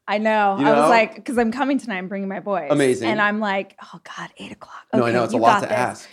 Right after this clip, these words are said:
Speaker 1: You got
Speaker 2: Yeah.
Speaker 1: this. You can do
Speaker 2: And
Speaker 1: it."
Speaker 2: then, um, then you're up and f-, pumped. You
Speaker 1: Right.
Speaker 2: wanna hang out with all your,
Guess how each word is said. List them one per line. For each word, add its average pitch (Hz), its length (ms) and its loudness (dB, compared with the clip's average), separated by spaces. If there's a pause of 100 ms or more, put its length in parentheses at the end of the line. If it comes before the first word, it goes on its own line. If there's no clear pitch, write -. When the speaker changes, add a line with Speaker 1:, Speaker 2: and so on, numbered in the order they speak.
Speaker 1:
You 220 160 -8
got - 280 0
Speaker 2:
Yeah. 214 100 -2
Speaker 1:
this. 180 220 -12
You 214 120 -12
can 240 160 -6
do - 160 2
Speaker 2:
And - 40 2
Speaker 1:
it." - 40 0
Speaker 2:
then, 131 400 0
um, 104 520 0 (140)
then 143 160 0
you're 123 180 0
up 127 280 0
and 104 200 -6
f-, - 580 -20
pumped. - 540 -8
You - 60 -12
Speaker 1:
Right. - 120 -2
Speaker 2:
wanna 113 120 -4
hang 113 120 -6
out 110 120 -4
with 101 120 -4
all 101 40 -12
your, - 20 -16